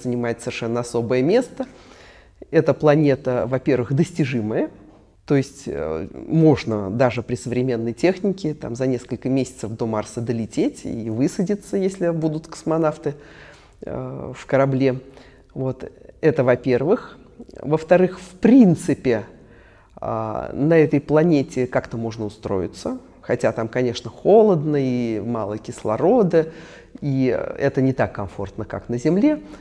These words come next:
но, тем не менее, а, при определённых, так сказать, технических усилиях как-то там устроиться можно. Поэтому, а, колонизация Марса рассматривается, а, в практическом плане, а, на, на некое будущее,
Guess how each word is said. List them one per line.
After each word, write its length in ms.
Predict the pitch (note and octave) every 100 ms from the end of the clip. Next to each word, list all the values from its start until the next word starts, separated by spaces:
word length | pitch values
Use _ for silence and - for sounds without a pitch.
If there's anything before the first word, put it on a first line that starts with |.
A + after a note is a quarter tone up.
| -
но, 140 | - F#3+
тем 220 | A#3+ A#3+
не 100 | G#3
менее, 460 | G3 B3+ B3 G3+ D3+
а, 440 | - G#2+ A#2+ B2 -
при 120 | D#3+
определённых, 800 | D#3 D3 D3 C#3+ D#3 C#3 A#2 A#2+
так 120 | -
сказать, 220 | - - -
технических 640 | - C#3+ - - - -
усилиях 460 | E3 - D#4 B3
как-то 260 | - G#3+ F3+
там 220 | E3 E3+
устроиться 500 | E3+ - F3 F3 -
можно. 320 | E3+ B2+ F#2
Поэтому, 520 | G#2 C3 D#3+ D#3+ D#3+ D3 - - - - -
а, 260 | - B2+ B2+
колонизация 760 | D#3+ D#3+ F3 D#3+ D#3+ D#3+ D#3+
Марса 440 | D#3+ G#3 B3 - D3+
рассматривается, 1080 | C#3+ - E3 F3 F3 E3 D#3 D3+ - C#3+ C3+ - - - - - -
а, 640 | - A1+ G#1+ - - -
в 100 | -
практическом 720 | - C#3+ - E3 - - -
плане, 600 | B2+ D3 F3 A#3+ A3+ G#3+
а, 300 | E3+ A#2+ B2
на, 520 | B2 B2+ E3 D3+ C3+ B2
на 220 | D3 E3+
некое 340 | E3+ - C#3+
будущее, 760 | B2+ C3 B2 C3+ - G3 G#3+